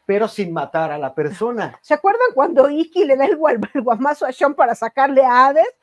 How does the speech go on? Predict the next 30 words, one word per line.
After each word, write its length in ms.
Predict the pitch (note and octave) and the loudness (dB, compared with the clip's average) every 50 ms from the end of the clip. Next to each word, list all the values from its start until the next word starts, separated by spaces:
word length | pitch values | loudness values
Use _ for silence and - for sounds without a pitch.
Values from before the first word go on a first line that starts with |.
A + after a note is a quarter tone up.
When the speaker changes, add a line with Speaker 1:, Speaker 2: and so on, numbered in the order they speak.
| _ _ _ _ - | _ _ _ _ -8
Speaker 1:
A-, 220 | D#3 F3 - F3+ | -6 -4 -2 0
algo 100 | A3 D4+ D#4 D#4+ E4 | 2 4 6 6 6
Speaker 2:
Algo 180 | E4 E4 D#4 F4+ | 4 6 6 6
Speaker 1:
así. 260 | F4+ - - F#4 G4+ G#4 F4 F4 | 6 6 8 6 6 6 4 0
Speaker 2:
así. 80 | F4 | -10
Speaker 1:
O 1000 | - - _ - - - _ _ _ _ _ _ _ _ _ _ _ _ _ _ _ | -12 -14 _ -20 -20 -20 _ _ _ _ _ _ _ _ _ _ _ _ _ _ _
sea, 120 | D3+ C#3 - | -14 -12 -8
por 180 | - E3 F3 | -6 -4 -2
eso, 180 | G3+ G3+ A#3 A#3 | -2 -4 -4 -6
de 80 | A3+ | -6
hecho, 220 | G#3+ G#3+ - A3 F#3+ | -6 -6 -4 -4 -4
ven 240 | G3 G3 G#3+ A#3 G#3+ | -4 -6 -6 -8 -8
que 100 | - A3 | -8 -6
en 80 | G#3 | -4
la 160 | F3+ D#3+ D3+ - | -4 -6 -6 -8
publicidad 680 | D3+ C#3+ C#3+ C#3+ C#3+ C3+ - D3 C3 D3 D#3 F#3 A#3 - _ _ _ _ _ _ _ _ _ _ _ | -12 -14 -14 -14 -14 -16 -16 -14 -10 -8 -8 -8 -10 -12 _ _ _ _ _ _ _ _ _ _ _
el 160 | D#3+ D#3 D#3 - | -14 -14 -12 -12
tipo 320 | F#3 F3 E3+ G#3 G3+ - | -12 -10 -6 -6 -6 -6
trae 220 | - F#3 F3 F3 | -6 -6 -6 -4
las 160 | F3+ F3 D#3+ D#3+ | -6 -8 -8 -10
manos 280 | E3+ E3+ E3+ E3+ D3 | -10 -10 -10 -10 -12
vendadas. 500 | C#3+ C#3 C#3 D#3+ D#3+ C#3+ A#2 - _ _ _ _ _ _ _ _ _ _ _ _ _ _ _ _ _ _ _ _ _ _ _ _ _ _ _ _ _ _ _ _ _ _ _ _ _ _ _ _ _ | -12 -10 -8 -6 -6 -6 -8 -14 _ _ _ _ _ _ _ _ _ _ _ _ _ _ _ _ _ _ _ _ _ _ _ _ _ _ _ _ _ _ _ _ _ _ _ _ _ _ _ _ _
¿No? 220 | G2+ G#2+ A2+ A#2 _ _ - A#3+ D3+ - _ - | -20 -20 -20 _ _ _ -16 -16 -16 -14 _ 0
Speaker 2:
El 140 | D4 D4+ D4 | 0 0 2
problema 460 | - D#4+ D#4 D#4 D#4+ E4 E4+ E4+ F4+ | 4 4 4 6 6 4 4 4 2
es 100 | F4+ - | 0 0
que 320 | - - D#4+ D4 C4+ B3 A3+ | -4 -4 0 2 2 0 0
no 220 | B3 C#4 D4+ D#4+ D#4 | -2 -4 -4 -4 -2
sé 440 | - E4+ E4 E4+ E4+ F4 E4+ - _ | 0 2 4 4 4 4 2 -2 _
qué, 720 | - D4 D4 D4 D4+ D4+ D4+ D4 C#4 C4+ B3 A3+ G#3+ G3 | -4 -2 2 4 6 8 8 8 8 8 6 4 2 -2